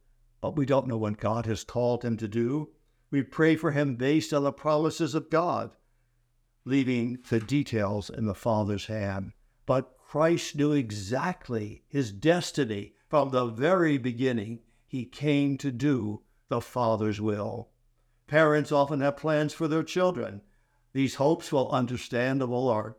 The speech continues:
nothing more than that. Hopes of a parent who dreams good things for their children.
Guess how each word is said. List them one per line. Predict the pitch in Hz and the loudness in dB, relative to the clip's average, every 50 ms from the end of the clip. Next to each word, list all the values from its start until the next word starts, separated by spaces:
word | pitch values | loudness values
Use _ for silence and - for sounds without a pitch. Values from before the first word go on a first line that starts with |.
| - | -6
nothing | - 123 123 - 139 123 120 | -2 -2 -2 0 0 -2 0
more | 123 123 135 135 127 | 0 0 0 0 0
than | 139 139 139 | 0 0 0
that. | 160 180 175 123 110 - _ _ _ _ _ | -2 -2 -2 -4 -6 -8 _ _ _ _ _
Hopes | _ - 185 185 156 - - - | _ -2 0 0 0 0 -6 -8
of | 113 113 | -6 -6
a | 117 | -6
parent | - - 135 151 151 131 123 113 113 | -8 -8 -6 -2 -2 -2 -2 -2 -2
who | 131 131 | -2 -2
dreams | 104 104 120 143 160 160 131 104 98 98 - - - - _ _ _ _ - | -2 -2 0 2 2 2 2 0 0 -4 -6 -8 -16 -20 _ _ _ _ -8
good | 110 131 143 135 - | 0 2 4 4 2
things | - - 147 147 120 113 113 - | 0 0 2 2 2 0 -2 -6
for | - - 113 | -4 -4 -2
their | 104 113 110 | 0 0 -2
children. | 107 - - 135 131 127 107 101 98 107 107 113 | -2 -2 -4 -2 -2 -2 -4 -6 -8 -8 -10 -16